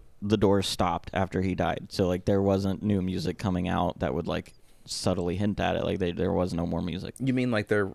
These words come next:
Speaker 2: record label didn't, like, you know, pump out a bunch of un-,
Speaker 1: <laughs>
Speaker 2: unfinished music or, like, I don't know, maybe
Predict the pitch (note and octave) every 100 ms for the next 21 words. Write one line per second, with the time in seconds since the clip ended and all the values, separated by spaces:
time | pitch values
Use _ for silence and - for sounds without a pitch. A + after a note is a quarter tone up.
0 | - G2+ G#2 A2 G#2 G#2 G#2+ G#2 G#2 G2
1 | G2+ F#2 F2+ - G#2+ D#2 D#2+ F#2 F2+ F2+
2 | F2+ F#2 E2 - G2 F2 - A2+ F#2+ -
3 | F#2+ F#2+ F#2 F#2+ F#2 G2+ G2 E2+ E2+ F2
4 | E2+ - G2 F2 F2+ F#2+ F#2 F#2